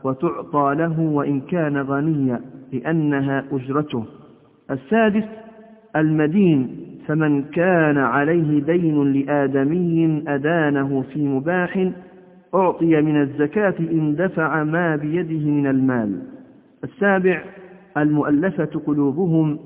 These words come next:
والمراد الكفار الذين يؤلفون بالعطاء ليدخلوا في الإسلام، وقيل حديثو عهد الإسلام، فيعطون ليتمكن حب الإسلام من قلوبهم. الثامن،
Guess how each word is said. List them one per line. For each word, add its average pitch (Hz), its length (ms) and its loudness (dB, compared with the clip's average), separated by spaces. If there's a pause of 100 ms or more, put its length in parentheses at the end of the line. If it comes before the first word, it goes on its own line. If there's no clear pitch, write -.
(140)
والمراد 135 640 0
الكفار 143 680 -4
الذين 139 540 0
يؤلفون 139 920 0
بالعطاء 143 680 0
ليدخلوا 139 720 0
في 131 140 -6
الإسلام، 120 640 0 (600)
وقيل 180 500 2
حديثو 156 680 0
عهد 135 340 -4
الإسلام، 127 720 -4 (540)
فيعطون 156 680 2
ليتمكن 151 960 0
حب 143 360 -2
الإسلام 147 520 0
من 143 260 2
قلوبهم. 123 760 -2 (460)
الثامن، 190 600 0